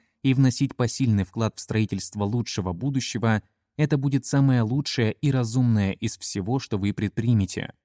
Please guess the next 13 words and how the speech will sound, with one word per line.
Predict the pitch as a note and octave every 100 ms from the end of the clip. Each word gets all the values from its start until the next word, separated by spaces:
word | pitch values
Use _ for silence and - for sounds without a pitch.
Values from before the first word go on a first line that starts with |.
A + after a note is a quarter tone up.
| _ _ _
Клянусь, | - A#2 A2 C#3 G2+ - - _ _ -
а | A#2+
когда | A#2 G#2+ C#3
вы | B2+
войдете | G2+ G2 F#2+ C#3 - A2 F#2+ _ _
в | A2
необъятное | A#2 B2+ G#2 F#2+ C3 B2+ G#2+ F#2+
и | - C3+
великолепное | B2 A#2 A#2+ B2 C3+ A#2 G2
царство | - B2+ A#2+ - G2
своего | - G#2 G2+
творческого, | G2+ G2 A#2+ - G#2+ - G#2 G#2 G2 _ _
всесильного, | - - G#2 - B2+ A#2 G2+ G2+